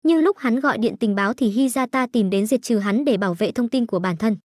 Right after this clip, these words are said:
Nhưng Hizata đã bị sở trường tìm ra danh tính thật là có dính líu đến đám tín đồ, thế là hai bên buộc phải chiến đấu. Hizata ném bùa nhưng bị ông vô hiệu hóa ngay, thế là hắn gọi ra hai thức thần cực mạnh để đàn áp sở trưởng. Ông biết hai con này mạnh ra sao.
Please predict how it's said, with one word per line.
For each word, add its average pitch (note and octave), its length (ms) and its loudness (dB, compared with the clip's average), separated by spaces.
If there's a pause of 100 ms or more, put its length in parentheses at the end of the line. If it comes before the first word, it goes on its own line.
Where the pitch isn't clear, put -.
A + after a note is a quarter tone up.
(160)
Nhưng E4+ 180 2
Hizata D4+ 560 2
đã B3 120 -2
bị C4 140 0
sở A3+ 160 0
trường G#3 280 0
tìm G#3 180 2
ra A#3+ 160 -2
danh A#3+ 180 0
tính A3 200 0
thật A3+ 180 -6
là G#3 140 0
có G#3 160 -2
dính A3+ 180 0
líu A#3 160 2
đến A3+ 200 2
đám A3+ 220 0
tín A#3 180 0
đồ, A#3 220 2 (260)
thế C4+ 100 2
là D#4+ 100 2
hai C4+ 240 -2
bên B3 220 0
buộc G3 140 0
phải F3+ 180 -4
chiến F#3 220 -2
đấu. F#3+ 220 0 (360)
Hizata D#4+ 460 2
ném B3 200 0
bùa B3+ 120 4
nhưng A#3+ 240 2
bị A#3+ 140 0
ông B3+ 180 0
vô C4 100 2
hiệu A#3+ 200 2
hóa G3 200 0
ngay, C4+ 240 0 (280)
thế C#4 100 2
là E4 80 2
hắn A3+ 240 0
gọi C4 200 0
ra B3+ 140 -2
hai A#3+ 220 -2
thức F4+ 200 -4
thần G#3 180 0
cực G3+ 180 -4
mạnh A3 240 0
để G#3 120 0
đàn F#3+ 160 -2
áp D#4 220 -2
sở G#3+ 200 0
trưởng. G3 260 0 (260)
Ông C#4+ 180 2
biết F#4 160 0
hai C#4+ 180 -2
con A#3+ 180 0
này G3+ 160 0
mạnh F#3+ 220 -2
ra G#3+ 140 -4
sao. G#3+ 280 -2